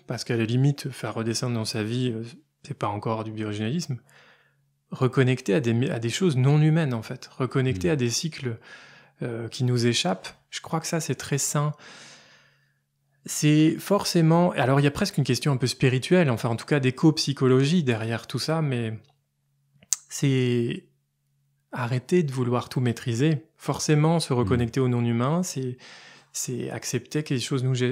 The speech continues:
Speaker 1: nous échappent, qu'on les comprenne pas complètement. On parle beaucoup de gestion des écosystèmes, par exemple, on parle d'effondrement des espèces, on parle de plein de trucs, mais quand on va lire des spécialistes sur la question, ils assument très très bien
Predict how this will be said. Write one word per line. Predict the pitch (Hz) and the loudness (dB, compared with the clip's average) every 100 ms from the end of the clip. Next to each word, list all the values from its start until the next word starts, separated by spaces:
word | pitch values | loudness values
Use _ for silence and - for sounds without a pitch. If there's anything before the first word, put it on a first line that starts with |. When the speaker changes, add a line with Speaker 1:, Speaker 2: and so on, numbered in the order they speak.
| 147 | 0
Speaker 1:
nous | 127 120 | -2 -2
échappent, | 113 151 151 | -2 -2 -4
qu'on | - | -4
les | 120 | -4
comprenne | 117 117 120 110 | -2 -4 -4 -6
pas | 117 107 _ _ - 233 _ | -8 -10 _ _ -20 -20 _
complètement. | - 120 123 - 131 165 - _ - - - _ _ _ _ _ _ _ _ | -6 -4 -4 -2 0 0 -4 _ -20 -20 -20 _ _ _ _ _ _ _ _
On | 127 | 0
parle | 151 156 | 2 4
beaucoup | 147 - 170 | 4 4 2
de | |
gestion | 151 143 - 151 | 2 2 2 0
des | 135 | 2
écosystèmes, | 127 131 - 135 - 170 160 | 0 -2 -6 -6 -2 0 0
par | 123 | -2
exemple, | 113 113 131 160 156 | -2 0 0 0 -2
on | 127 | -4
parle | 117 113 | -2 -2
d'effondrement | 110 113 123 117 117 | -4 -4 -4 -4 -4
des | 120 113 | -4 -6
espèces, | 107 - 143 151 147 | -10 -8 -6 -4 -6
on | 117 | -8
parle | 117 110 | -10 -10
de | |
plein | 110 117 | -10 -10
de | 110 | -10
trucs, | - 165 175 - - - - - - - | -8 -8 -8 -14 -20 -20 -20 -20 -14 -8
mais | 110 110 277 - | -6 -6 -8 -8
quand | 127 113 | -6 -6
on | 117 | -6
va | 113 | -4
lire | 117 156 165 127 | 0 2 2 2
des | |
spécialistes | 117 - 131 - 135 135 - | -2 -4 -6 -4 -4 -6 -8
sur | 131 | -8
la | 117 | -6
question, | 127 - - 175 202 185 _ | -8 -8 -2 -2 -2 -6 _
ils | 151 120 | -8 -8
assument | 110 - 113 | -8 -10 -10
très | 110 - 170 | -8 -8 -6
très | - | -6
bien | 110 127 175 | -4 -4 -4